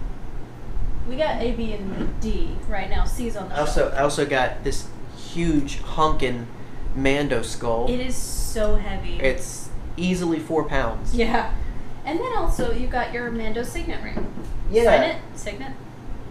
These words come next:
Speaker 1: Is the G silent? There you
Speaker 2: Um,
Speaker 1: go.
Speaker 2: got that at
Speaker 1: You gotta do
Speaker 2: Celebration.
Speaker 1: the beauty guru.
Speaker 2: And then, um, a couple of Death Troopers there.
Speaker 1: Yeah, and you're just gonna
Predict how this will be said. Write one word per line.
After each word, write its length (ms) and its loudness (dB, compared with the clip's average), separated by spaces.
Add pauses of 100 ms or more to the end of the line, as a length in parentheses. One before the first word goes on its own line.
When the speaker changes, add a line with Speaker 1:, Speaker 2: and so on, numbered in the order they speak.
(140)
Speaker 1:
Is 100 -2
the 120 0
G 220 4
silent? 500 0 (2000)
There 80 -4
you 60 2
Speaker 2:
Um, 220 2
Speaker 1:
go. 260 2
Speaker 2:
got 100 4
that 20 0
at 0 -
Speaker 1:
You 80 6
gotta 80 4
do 60 0
Speaker 2:
Celebration. 580 -2
Speaker 1:
the 60 -2
beauty 560 2
guru. 160 0
Speaker 2:
And 160 4
then, 280 2 (160)
um, 440 -2 (360)
a 40 -2
couple 220 2
of 100 0
Death 180 0
Troopers 320 -6
there. 240 -4 (100)
Speaker 1:
Yeah, 240 2 (120)
and 120 2
you're 100 -2
just 220 -2
gonna 460 -4